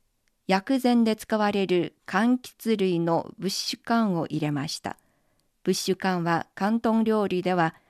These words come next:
スープの調味料として使われることが多い食材です。お茶に入れることでユニークな香り付けに成功したといいます。広州市では今、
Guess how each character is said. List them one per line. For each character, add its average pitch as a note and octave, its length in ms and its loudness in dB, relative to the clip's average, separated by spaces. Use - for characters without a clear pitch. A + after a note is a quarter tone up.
ス - 180 -2
ー C4 120 4
プ F#3+ 120 -4
の F#3 180 0
調 G#3+ 280 0
味 A#3 140 2
料 F#3+ 240 0
と F#3 140 -4
し - 80 -12
て F3+ 140 -4
使 F#3+ 240 -4
わ F#3+ 140 0
れ F#3+ 100 -2
る F#3 120 -4
こ F#3 120 -4
と F#3+ 140 -2
が E3+ 220 0
多 F#3 200 0
い D#3+ 260 -4
食 D#3+ 280 -6
材 D3 240 -4
で C#3 160 -8
す。 - 220 -14
お A#3 140 2
茶 C4+ 240 4
に C4 180 6
入 A#3+ 80 4
れ A#3 160 2
る A#3 80 2
こ A3+ 160 -4
と A3+ 160 0
で F3 240 0
ユ F#3 120 0
ニ A#3 260 8
ー - 40 -12
ク F3+ 140 -2
な E3 160 0
香 G3 320 -2
り A3+ 100 0
付 - 260 -6
け G3+ 40 2
に G3 240 0
成 F#3+ 240 -2
功 G3 300 -4
し - 100 -10
た F#3+ 160 -6
と C3+ 160 -4
い B2+ 220 -6
い - 40 -8
ま - 180 -12
す。 - 300 -12
広 C4 260 4
州 C4+ 280 2
市 F3+ 200 0
で F3+ 100 0
は E3+ 140 0
今、 E3+ 360 0